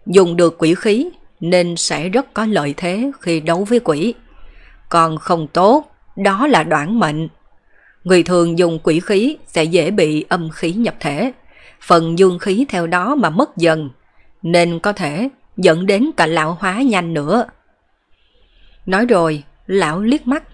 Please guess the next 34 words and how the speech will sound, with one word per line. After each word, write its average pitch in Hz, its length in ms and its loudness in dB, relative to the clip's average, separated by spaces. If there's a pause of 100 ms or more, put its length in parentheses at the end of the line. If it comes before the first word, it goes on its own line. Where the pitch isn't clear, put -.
nhìn 165 360 -4
Từ 165 160 0
Thanh. 185 240 -6 (1400)
"Nhóc 185 380 2
còn 147 240 -2
nhỏ, 151 340 -4 (440)
chỉ 190 100 6
cần 175 400 2
đừng 165 220 0
dùng 170 240 0
quỷ 165 160 2
khí 214 260 0
nữa 208 280 0 (240)
thì 160 280 2
còn 160 300 0
có 220 80 0
thể 170 300 -4
sống 202 420 -2
thêm 175 180 -4
vài 143 200 -6
chục - 280 -6
năm." 170 280 0 (1300)
"Vậy 185 460 2 (140)
có 294 80 2
nhiều 190 360 6
quỷ 208 320 2
tu 233 160 6
hay 226 160 2
không?" 226 240 2 (840)
Từ 175 160 2
Thanh 180 240 -6
hỏi. 170 340 -6 (600)
"Rất 175 300 -2
ít. 196 260 2